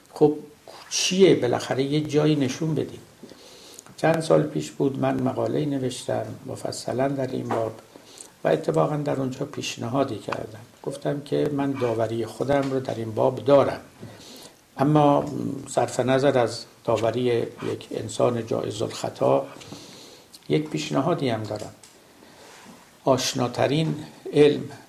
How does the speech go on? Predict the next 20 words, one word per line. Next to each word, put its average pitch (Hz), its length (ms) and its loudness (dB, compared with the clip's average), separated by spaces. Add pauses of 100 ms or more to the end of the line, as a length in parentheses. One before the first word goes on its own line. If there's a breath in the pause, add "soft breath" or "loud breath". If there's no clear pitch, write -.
برای 123 500 2
علمای 120 640 0
ما، 110 300 -6
برای 120 300 0
حوزویان 110 840 -4
ما 123 460 -4 (360)
از - 180 -4
علوم 110 340 -4
انسانی، 110 680 -6
علم 127 280 0
تاریخ 107 560 -6
است، - 220 -12 (520)
چون 156 220 -2
در 143 200 0
حوزه 131 280 0
ها 127 160 0
که 127 360 -2 (100)
علم 120 440 -4 (120)
روانشناسی، - 880 -8
جامعه، 117 200 -6